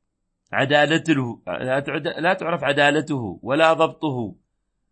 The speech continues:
فيسمى حديث المستور. لكن هذا حديث المستور ضعيف، لكن إذا تعددت طرقه يكون حسنا لغيره،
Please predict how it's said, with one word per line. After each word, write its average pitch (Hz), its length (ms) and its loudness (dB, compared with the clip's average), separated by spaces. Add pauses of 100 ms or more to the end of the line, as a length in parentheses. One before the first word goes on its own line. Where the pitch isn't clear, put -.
(140)
فيسمى 151 400 -4
حديث 165 300 -2
المستور. 160 640 -2 (800)
لكن 139 320 0
هذا 196 240 2
حديث 160 260 -2
المستور 113 500 -8
ضعيف، 202 520 -8 (880)
لكن - 300 -10
إذا 131 240 -4
تعددت 214 680 0
طرقه 220 540 0 (540)
يكون 127 260 -10
حسنا 151 360 -4
لغيره، 123 580 0